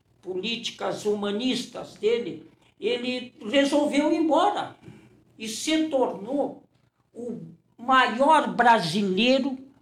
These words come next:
como braço direito do, do, do Simão Bolívar, naquelas revoluções em que o Simão Bolívar queria era unificar as,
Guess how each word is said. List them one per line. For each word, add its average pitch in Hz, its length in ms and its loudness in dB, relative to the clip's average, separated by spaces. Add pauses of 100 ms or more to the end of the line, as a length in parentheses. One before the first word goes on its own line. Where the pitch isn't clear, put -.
(100)
como 214 260 4
braço 214 600 4
direito 196 720 -2 (460)
do, 208 460 -2
do, 208 600 -4
do 220 160 -2
Simão 208 360 2
Bolívar, 190 560 0 (300)
naquelas 202 640 -2
revoluções 185 800 -8
em 185 120 -12
que 208 180 -18
o 190 100 -12
Simão 208 340 -10
Bolívar 196 540 -6
queria 208 640 -10 (240)
era 208 380 -4
unificar 240 1040 -2 (420)
as, - 560 -8